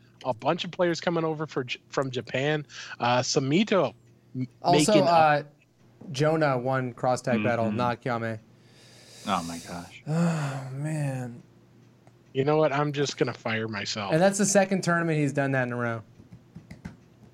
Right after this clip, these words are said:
Speaker 1: That's, yeah, yeah. I'm fired. I'm sorry. Ca-, I'm
Speaker 2: <laughs>
Speaker 1: sorry. Uh, uh,
Speaker 3: Press
Speaker 1: Sam-
Speaker 3: one if you still want Steve on the show, guys. Let's
Speaker 1: I'm
Speaker 3: see.
Speaker 1: gonna
Speaker 3: Let's
Speaker 1: press
Speaker 3: put him up.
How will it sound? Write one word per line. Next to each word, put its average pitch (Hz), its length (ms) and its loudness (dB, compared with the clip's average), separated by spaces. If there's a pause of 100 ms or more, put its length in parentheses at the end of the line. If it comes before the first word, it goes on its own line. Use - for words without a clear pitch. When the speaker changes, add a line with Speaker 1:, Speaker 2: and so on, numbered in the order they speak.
(720)
Speaker 1:
That's, 113 680 -2
yeah, 117 300 -4 (120)
yeah. 120 180 -2 (240)
I'm 131 180 2
fired. 110 420 0
I'm 107 140 -6
sorry. 104 480 -4
Ca-, 113 140 -4 (240)
I'm 120 180 2
Speaker 2:
<laughs> - 0 -
Speaker 1:
sorry. 113 500 2 (1000)
Uh, 143 520 2 (1600)
uh, 127 320 0
Speaker 3:
Press 175 180 2
Speaker 1:
Sam- 160 140 4
Speaker 3:
one 156 120 0
if 156 120 -8
you 147 60 -4
still 135 240 -2
want 123 180 -2
Steve 117 320 -4
on 107 100 0
the 104 80 -2
show, 101 320 -2
guys. 92 540 -4 (240)
Let's 117 120 -2
Speaker 1:
I'm 147 140 2
Speaker 3:
see. 101 60 -4
Speaker 1:
gonna 143 160 -2
Speaker 3:
Let's 127 120 -12
Speaker 1:
press 127 160 0
Speaker 3:
put 131 140 2
him 120 80 -2
up. 117 160 0